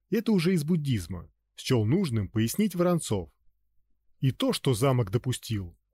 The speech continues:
точнее, сделал возможным несколько эпизодов весьма странного характера,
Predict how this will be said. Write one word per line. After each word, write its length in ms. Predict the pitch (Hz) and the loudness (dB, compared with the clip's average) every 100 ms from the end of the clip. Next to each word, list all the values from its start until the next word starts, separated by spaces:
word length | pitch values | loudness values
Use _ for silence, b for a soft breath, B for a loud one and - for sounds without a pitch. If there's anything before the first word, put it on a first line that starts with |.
| - | -4
точнее, 480 | 120 - 156 180 156 | -2 0 2 4 2
сделал 440 | 98 139 196 190 | 2 2 4 4
возможным 600 | 170 147 165 151 147 143 | 2 2 2 2 4 4
несколько 440 | 147 - 139 139 | 2 0 0 2
эпизодов 580 | 123 139 131 127 113 - _ - | 2 0 2 2 2 -6 _ -4
весьма 280 | 120 - 127 | -2 2 0
странного 500 | - 131 120 113 110 | 0 0 2 2 0
характера, 720 | - 143 127 101 - 92 - | 0 0 0 -2 -10 -12 -14